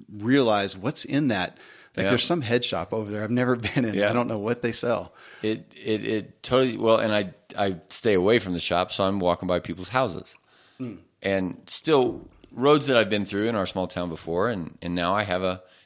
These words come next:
Speaker 2: I've waved to the owners a couple times, you know, 'cause
Speaker 1: Uh-huh.
Speaker 2: they're out or whatever. And then I think, "Oh, that's a V R B O house," 'cause it's always a different car there.
Speaker 1: Oh, got it.
Speaker 2: And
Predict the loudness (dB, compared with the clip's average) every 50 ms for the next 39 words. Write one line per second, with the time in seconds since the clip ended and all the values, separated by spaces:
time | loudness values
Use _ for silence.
0 | _ -6 -4 -2 2 2 4 6 6 4 4 2 0 0 2 2 2 2 2 2
1 | 0 0 0 0 0 0 0 0 2 2 2 0 -2 -4 -4 -2 -2 -2 -2 -4
2 | -8 -12 -18 -14 -10 -8 -6 -4 0 0 2 2 0 0 -2 -4 -4 -4 -2 -2
3 | -4 -4 -8 -12 -16 _ -20 -20 -20 -20 -20 -20 _ _ -8 -6 -4 -2 -2 -2
4 | -2 -2 -4 -6 -4 -4 -2 -2 -4 -4 -6 -8 -8 -6 -6 -6 -6 -6 -6 -6
5 | -6 -4 -6 -6 -8 -12 -16 -20 -20 -18 -14 -14 -12 -12 -12 -12 -12 -10 -8 -8
6 | -8 -8 -8 -8 -8 -2 2 4 6 6 6 6 4 2 0 -2 -6 -8 -8 -8
7 | -8 -10 -12 -14 -18 _ -20 -18 -16 -10 -6 -4 -2 -2 -2 -2 -4 -4 -8 -10